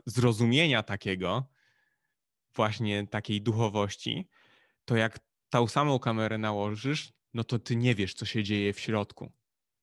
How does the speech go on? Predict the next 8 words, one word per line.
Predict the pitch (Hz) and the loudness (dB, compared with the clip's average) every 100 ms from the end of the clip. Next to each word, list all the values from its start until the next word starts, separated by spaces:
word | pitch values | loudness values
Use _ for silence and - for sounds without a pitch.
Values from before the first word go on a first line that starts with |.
| _ _ _ _ _ | _ _ _ _ _
Ty | - | -2
możesz | 107 107 104 | 2 2 2
obserwować | 120 - 127 117 139 123 - | -2 0 2 4 4 2 -2
tylko | - 120 113 | -10 -2 0
jakieś | 110 110 104 | 0 -2 -4
tam | 113 110 | -2 0
objawy, | 113 107 107 101 98 117 156 - _ _ _ | -2 2 2 2 2 0 0 -6 _ _ _
które | - - 110 110 107 107 104 101 | -20 -12 -8 -4 -4 -4 -4 -6